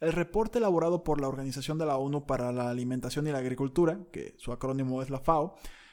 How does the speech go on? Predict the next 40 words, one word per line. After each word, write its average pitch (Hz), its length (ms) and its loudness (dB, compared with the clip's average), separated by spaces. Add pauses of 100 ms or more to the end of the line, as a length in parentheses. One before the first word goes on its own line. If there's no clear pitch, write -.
(200)
em, 143 520 -2
pues 151 160 0
habla 190 220 4
de 175 140 4
esto, 147 260 0
detalla 147 340 2
que 160 120 -2
la 139 100 -2
hambruna 160 520 2
afectó 139 340 -2
el 143 60 6
año 151 180 2
pasado 143 360 2
a 139 60 0
seiscientos 156 600 -2
noventa 143 340 0
millones 131 340 -4
de 127 60 -2
personas, 139 600 -6
es 135 140 -4
decir, 147 480 0
el 135 140 -4
ocho 143 200 -4
punto 151 300 -2
nueve 156 380 0
por 156 220 -4
ciento 147 280 -2
de 147 80 0
la 131 100 -2
población 120 460 -4
global. 123 400 2 (320)
En 135 140 0
el 127 100 0
caso 151 240 0
de 156 60 4
América 156 260 0
Latina 151 300 0
y 156 100 -2
el 147 140 -2
Caribe, 170 400 2